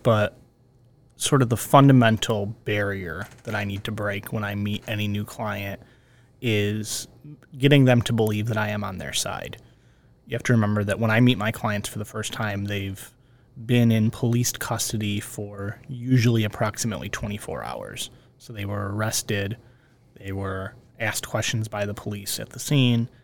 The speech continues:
they were brought to a police station where they were asked a bunch of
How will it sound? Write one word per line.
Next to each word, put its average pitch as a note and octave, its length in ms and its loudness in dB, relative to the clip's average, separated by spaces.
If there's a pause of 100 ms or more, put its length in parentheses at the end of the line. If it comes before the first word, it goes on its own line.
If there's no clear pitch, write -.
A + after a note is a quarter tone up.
(280)
they G#2+ 80 -2
were G2+ 80 0
brought G2 220 -4
to - 80 -8
a - 40 -6
police A2+ 400 -8
station G#2 540 -2
where F#2+ 120 -10
they E2 120 -16
were D#2+ 160 -10
asked G2 300 -6
a - 20 -6
bunch G2+ 300 -8
of F#2+ 320 -8